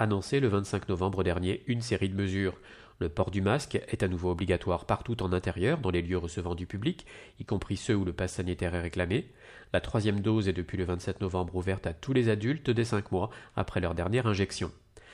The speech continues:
À partir de ce quinze décembre, le pass sanitaire pour les plus de soixante-cinq ans est invalide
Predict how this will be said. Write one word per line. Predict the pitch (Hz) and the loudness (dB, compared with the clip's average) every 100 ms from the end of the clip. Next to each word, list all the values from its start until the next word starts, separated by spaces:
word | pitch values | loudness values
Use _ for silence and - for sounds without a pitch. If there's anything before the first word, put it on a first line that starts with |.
| - - 95 | -20 -8 -4
À | |
partir | 92 101 139 | -2 2 2
de | 107 | 2
ce | 113 107 | 2 2
quinze | - 113 | 4 4
décembre, | 98 95 92 87 90 | 4 0 0 0 0
le | 90 | 0
pass | 123 120 | 0 0
sanitaire | 117 110 107 95 87 | 2 2 2 2 0
pour | 101 92 | 0 -2
les | |
plus | 87 131 | 0 -4
de | - | 0
soixante-cinq | 113 110 98 98 95 | 0 0 -2 -2 0
ans | 123 | 0
est | 90 | 2
invalide | 107 104 95 113 135 | 2 2 2 2 0